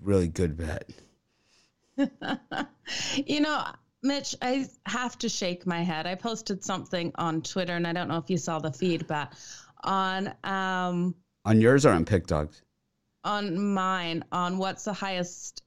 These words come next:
Speaker 2: money line or what's the highest spread you'll take, like, what's the most juice you'll pay. People love doing, like, minus eight hundred. They think there's value still, and I don't understand why people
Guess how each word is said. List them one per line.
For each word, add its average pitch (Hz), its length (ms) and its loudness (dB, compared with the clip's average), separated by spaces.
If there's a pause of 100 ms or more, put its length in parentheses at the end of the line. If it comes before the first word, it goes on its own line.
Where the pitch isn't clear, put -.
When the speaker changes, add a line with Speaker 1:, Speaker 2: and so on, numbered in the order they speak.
Speaker 2:
money 185 440 -2
line 170 480 -2 (140)
or 175 160 -2
what's 175 200 -2
the 185 80 -2
highest 170 340 -6
spread 202 340 -6
you'll 170 200 -2
take, 202 340 -2
like, 165 180 -4
what's 160 300 -4
the 175 80 -2
most 156 260 -2
juice 196 320 -2
you'll 196 140 0
pay. 196 400 -4 (1120)
People 262 340 0
love 214 480 -2 (280)
doing, 190 280 0
like, 160 160 -2
minus 175 320 -2
eight 170 140 0
hundred. 160 340 -2
They 208 140 0
think 220 280 -2
there's 208 420 -2
value 180 520 -2
still, 170 340 -2
and 165 120 0
I 175 100 -2
don't 214 160 -2
understand 202 540 -2
why 180 100 0
people 170 400 0